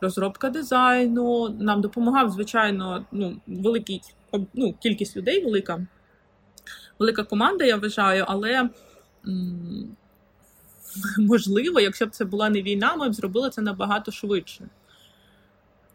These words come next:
З іншої сторони, якщо б це була не війна, м, можливо, в мене не, не з'явилася б ця ідея. Тому, е, щас зрозуміло,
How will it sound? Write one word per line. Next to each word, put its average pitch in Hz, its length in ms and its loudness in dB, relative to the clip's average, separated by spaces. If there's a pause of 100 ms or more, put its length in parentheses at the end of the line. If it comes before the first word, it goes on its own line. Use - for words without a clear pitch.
(200)
З 185 120 -6
іншої 311 360 2
сторони, 349 580 -4
якщо 208 340 -4
б 208 60 -12
це - 160 -6
була 185 340 -4
не 170 160 -8
війна, 202 560 -4 (280)
м, 190 540 -6
можливо, 233 640 -6
в 226 80 -2
мене 247 240 0
не, 214 140 2 (120)
не 196 240 -2
з'явилася 180 520 -2
б - 60 -20
ця - 140 -12
ідея. - 380 -8
Тому, 214 380 -4 (920)
е, 185 400 -8
щас 277 240 6
зрозуміло, 262 920 0